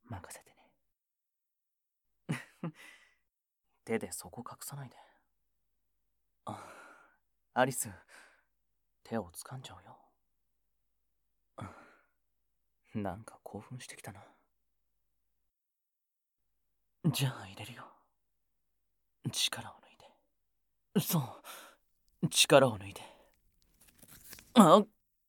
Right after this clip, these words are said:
あ、入っていくよ。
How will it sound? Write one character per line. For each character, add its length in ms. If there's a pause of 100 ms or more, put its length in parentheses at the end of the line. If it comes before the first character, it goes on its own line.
あ、 120 (1300)
入 380
っ 120
て 120
い 40
く 120
よ。 100